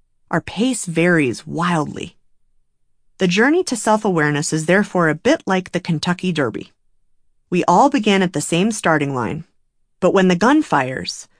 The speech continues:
some of us speed out of the gate, some of us progress slowly but surely, and some of us falter or get stuck along the way. In the absence of a committed effort to build self-awareness,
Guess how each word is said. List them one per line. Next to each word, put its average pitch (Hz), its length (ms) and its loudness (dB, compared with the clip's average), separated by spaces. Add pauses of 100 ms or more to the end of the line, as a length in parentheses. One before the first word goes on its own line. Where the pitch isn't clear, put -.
some 233 200 0
of 269 120 0
us 262 160 2
speed - 420 -2
out 269 160 4
of 247 80 -2
the 202 80 2
gate, 175 320 0 (640)
some 240 220 0
of 277 120 2
us 254 180 0
progress 175 420 -2
slowly 180 640 0
but 185 120 -4
surely, 143 540 -2 (640)
and 175 140 0
some 269 180 2
of 277 100 2
us 247 180 -2
falter - 560 -4 (260)
or 165 120 0
get 160 180 -4
stuck - 320 -2
along 143 280 0
the 139 60 -4
way. 113 260 -4 (1300)
In 196 120 2
the 190 120 2
absence 311 520 2
of 196 100 0
a 175 60 2
committed 233 520 2
effort 226 380 0
to - 120 -4
build 208 360 2
self-awareness, 135 1000 -4